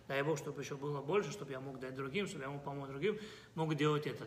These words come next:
И обязательно должно быть взаимообоюдное уважение и согласие. Вот когда у нас будет обоюдное уважение и согласие, когда мы будем вместе, почему, почему не один человек идёт в Иерусалим? Вот один пошёл, пришёл. Нет.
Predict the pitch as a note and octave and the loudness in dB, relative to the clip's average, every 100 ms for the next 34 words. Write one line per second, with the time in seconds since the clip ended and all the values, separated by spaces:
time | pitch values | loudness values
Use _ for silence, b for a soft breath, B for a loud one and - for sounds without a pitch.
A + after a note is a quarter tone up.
0 | - A3 F#3+ - - - D3 D3+ B2+ D#3+ | 6 10 10 8 0 0 0 0 4 6
1 | F#3 G#3+ F#3+ F#3 D3+ C#3 C3+ E3 E3+ D3+ | 6 2 -2 -2 -2 -4 -4 -6 -6 -6
2 | C3 B2+ D3 D3+ C3 B2 A2+ A2 G#2+ - | -6 -4 -4 -4 -4 -6 -10 -10 -12 -14
3 | - - C#3+ B2+ C3 D#3 E3 D#3+ D3 B | -16 -6 -4 -2 -2 -2 -2 -4 -6 B
4 | B B - F3 D#3 C#3 B2+ E3+ E3 C#3+ | B B 0 6 8 8 6 4 4 -2
5 | - C3 C3 A2+ - - B B - D#3 | -4 -6 -6 -8 -12 -18 B B -6 -2
6 | D#3+ D#3+ F3+ E3 D#3+ C#3+ D3 D#3 C#3 D3 | 2 6 8 8 4 2 0 0 0 0
7 | D3+ E3 D3 C#3+ C#3 B2+ D3+ C3+ C3 C3+ | 0 0 -2 0 0 0 -2 -4 -6 -2
8 | D3+ D#3 C3+ B2 C#3+ C#3 C#3 C3+ C#3+ C3 | 0 0 -2 -6 -4 -4 -4 -2 -2 -2
9 | B2 B2+ C#3 F#3 A3+ G3 - - - - | -4 -2 8 12 12 12 8 -6 -8 -4
10 | F#3 F3+ B B - - G#3 F#3 D3+ D#3 | -4 -4 B B -8 4 6 8 10 8
11 | F3 F#3 D#3 D3+ D3+ D#3+ C3+ C3 B2+ A2+ | 6 4 2 2 0 0 -2 -4 -4 -4
12 | G2+ A2 B2 C#3+ D3 C3 C3 C3+ D3 A#2 | -6 -4 -2 -2 -4 -4 -4 -4 -6 -10
13 | - C3+ C#3 | -12 -4 -4